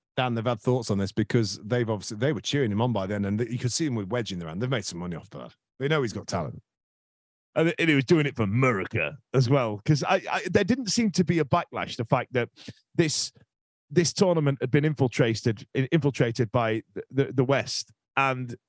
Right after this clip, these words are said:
Speaker 2: it, one of them's turned up and won. You know what I mean? I thought there'd be more of a cultural backlash for that.
Speaker 1: I think it's a bit like you've gone to, uh, France ninety-eight, supporting England. Beckham's fucked it up for us with the, uh, kick out.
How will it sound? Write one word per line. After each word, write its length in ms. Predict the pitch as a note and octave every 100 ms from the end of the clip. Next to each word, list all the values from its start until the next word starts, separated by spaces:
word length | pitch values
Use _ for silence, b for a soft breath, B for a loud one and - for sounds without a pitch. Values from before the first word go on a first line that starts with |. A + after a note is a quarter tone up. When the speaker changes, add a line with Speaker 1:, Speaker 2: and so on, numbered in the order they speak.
| _ -
Speaker 2:
it, 220 | - -
one 200 | F3 D#3
of 60 | C#3
them's 180 | C#3 A#2+
turned 280 | E3 C#3+ C#3
up 140 | -
and 140 | D3 C3+
won. 280 | D#3 G2 - b b b
You 80 | E3
know 60 |
what 80 | E3+
I 40 | E3
mean? 160 | E3+
I 60 | C#3+
thought 240 | G3 F#3
there'd 100 | E3
be 100 | D#3
more 260 | D3+ D#3+ D3+
of 80 | C#3+
a 100 | C3+
cultural 440 | - E3 - D#3 C#3
backlash 580 | F3 - A2+ G2 -
for 120 | - F2+
that. 180 | F2+ - _ _ _ -
Speaker 1:
I 60 |
think 160 | F3 A#3
it's 100 | F3+
a 40 |
bit 140 | E3+ C3
like 180 | C3+ A#2+
you've 140 | A#2
gone 180 | D3 B2
to, 320 | - A#2 G#2+
uh, 240 | G2+ F#2+ F2+
France 300 | C#3 A2+ A2
ninety-eight, 460 | G2 F2+ G2 E2+
supporting 300 | - A2+ F2+
England. 260 | F2 F2 F2
Beckham's 300 | - F#2 F2
fucked 260 | E2+ -
it 40 | G2+
up 100 | -
for 100 | F#2+
us 120 | F2+
with 80 | F#2+
the, 220 | F#2+ F#2
uh, 60 | F2+ b b b
kick 220 | D#3+ B2+
out. 200 | F2 D#2+